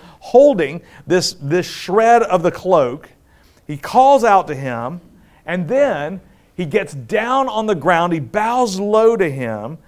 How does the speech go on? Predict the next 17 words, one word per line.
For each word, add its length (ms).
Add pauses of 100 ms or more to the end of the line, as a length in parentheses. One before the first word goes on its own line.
(640)
and 100
he 80
shows 400
him 120
the 80
piece 400
of 80
his 180
robe 460
that 120
he's 140
cut 240
off. 320 (1120)
And 240
with 180
that, 380
that 280